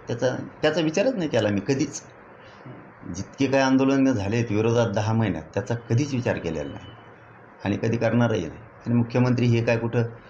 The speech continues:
Speaker 1: एका जातीचे याचे नसतात कधीच, कोणाचे असू दे, ते कुठं जातीचे काय नसते.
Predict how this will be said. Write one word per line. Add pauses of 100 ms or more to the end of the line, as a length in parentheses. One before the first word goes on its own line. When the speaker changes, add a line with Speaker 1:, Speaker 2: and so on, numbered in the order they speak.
(240)
Speaker 1:
एका
जातीचे
याचे
नसतात
कधीच,
कोणाचे
असू
दे, (680)
ते
कुठं
जातीचे
काय
नसते.